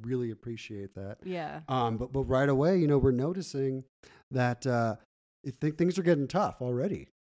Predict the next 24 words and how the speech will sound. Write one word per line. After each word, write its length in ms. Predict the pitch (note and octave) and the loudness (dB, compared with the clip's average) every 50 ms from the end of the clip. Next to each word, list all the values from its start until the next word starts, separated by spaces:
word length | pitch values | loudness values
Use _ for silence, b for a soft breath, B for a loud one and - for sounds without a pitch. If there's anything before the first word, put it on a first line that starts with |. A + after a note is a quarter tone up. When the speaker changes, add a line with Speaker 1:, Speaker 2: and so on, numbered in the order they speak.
| _ _ _ _ - | _ _ _ _ -4
Speaker 1:
We're, 60 | B2+ | -2
we're 140 | B2+ A#2+ C3 | 2 2 4
Speaker 2:
Mm-hmm. 80 | C3+ C#3 | 4 4
Speaker 1:
noticing, 560 | C#3 C#3+ D3 C#3+ - - D3 C#3+ C#3 C#3 C3+ | 4 4 2 2 0 0 0 0 2 2 2
you 80 | C3+ C3 | 0 0
know, 120 | C3 B2 | 0 -2
some 200 | A#2 - C3+ A2 | -4 -4 -6 -4
emotions 1000 | G2+ G#2+ A2+ A#2 B2+ D3 C#3 - - D3+ D3 D3 D3 D3 C#3+ C#3+ C#3+ C#3+ C3 C3+ | -4 -4 -4 -2 -2 -2 -2 -2 -4 -2 -2 -2 0 0 0 0 -2 -2 -4 -6
internally 760 | C3+ C3 B2+ A#2 - - C3+ C#3 C#3 C#3+ C#3+ C#3+ C#3+ D3 D3+ | -6 -6 -8 -8 -4 -2 0 2 2 2 2 2 2 2 2
that, 240 | B2 A2 A2+ - - | 0 -2 -4 -4 -4
that 220 | C3 B2 - - B B B B B | -4 -4 -4 -6 B B B B B
Nikki 320 | A#2+ C3+ C#3+ C3+ - D#3 D3+ | 2 4 4 4 4 2 2
is 120 | D3+ D3 | 2 2
having, 380 | D3+ D3 C#3 C#3+ C#3+ C#3 C#3+ B2+ | 0 0 0 0 0 -2 -2 -4
that 80 | A2 G#2 | -4 -6
I'm 300 | G#2 G#2+ A#2+ C3+ D3+ D#3 | -6 -6 -2 -2 -2 -2
having. 640 | B2+ C#3 C#3+ D3 D3 D3 C#3+ D3+ D3+ D3+ D3 D3 C#3 | -2 -2 -4 -4 -4 -4 -4 -4 -4 -2 -4 -2 -4
We're 80 | C3 | -4
just 180 | B2 A#2+ A2 B2+ | -6 -6 -6 -6
noticing 580 | B2+ B2+ C3 C3 B2+ - - C3+ C3 B2+ B2 - | -4 -2 -2 -2 -2 -2 -2 0 0 0 -2 -2
some, 180 | - B2 A2+ | -4 -6 -8
some 220 | G#2+ - C3 A#2+ A2+ | -6 -6 -6 -6 -4
things, 440 | - C3+ C3+ C3+ C3+ C3 B2+ - B B B B _ - | -2 0 0 2 0 0 -2 -6 B B B B _ -18
y-, 80 | E2 | -14